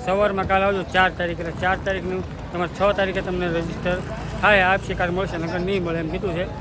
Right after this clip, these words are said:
એટલે તમે આવો તો ધ્યાન રાખજો કે બે દિવસ અગાઉ આવું, ત્રણ દિવસ અગાઉ ન આવું. અમે ત્રણ દિવસ અગાઉ આવ્યા એટલે અમારે અહીં ગમીને એક દિવસ અહીં રોકાવું પડશે, એટલે તમે ધ્યાન રાખીને આવજો. જંબુ રેલવે સ્ટેશન છે આ, અહીં તમારે ટિકિટ લેવી હોય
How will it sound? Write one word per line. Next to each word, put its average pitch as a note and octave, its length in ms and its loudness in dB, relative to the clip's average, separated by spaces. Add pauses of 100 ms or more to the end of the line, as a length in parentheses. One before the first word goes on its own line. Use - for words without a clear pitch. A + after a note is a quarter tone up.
(160)
એટલે F#3 160 -4
તમે G3 260 0
આવો A3 240 6 (360)
તો F3+ 60 -4 (100)
ધ્યાન G3 260 4
રાખજો G#3+ 300 2 (440)
કે F3 120 -6
બે G3+ 160 2
દિવસ A3+ 300 2
અગાઉ G#3 260 4
આવું, A3 280 4
ત્રણ A3 240 2
દિવસ G#3+ 220 2
અગાઉ G3+ 240 2
ન G3+ 80 0
આવું. A3 200 2
અમે G3 100 0
ત્રણ G#3 260 0
દિવસ G#3 300 0
અગાઉ G3 160 2
આવ્યા G#3 320 4 (320)
એટલે F#3+ 180 0
અમારે G3+ 220 2
અહીં G3 140 -2
ગમીને G3 340 -2
એક G3 140 -4
દિવસ F#3+ 220 0
અહીં F3+ 180 -2
રોકાવું F#3+ 340 -2 (180)
પડશે, G3 300 -2 (400)
એટલે F#3 140 0
તમે F#3+ 300 0
ધ્યાન G3+ 240 4
રાખીને F#3+ 300 0
આવજો. F3 200 -2 (440)
જંબુ F#3 340 4
રેલવે F#3+ 320 6
સ્ટેશન F#3 400 0 (380)
છે F3+ 160 2
આ, D#3+ 180 8 (800)
અહીં F#3 200 6
તમારે G3 220 6
ટિકિટ F#3+ 480 0
લેવી G#3+ 260 8
હોય F3+ 160 6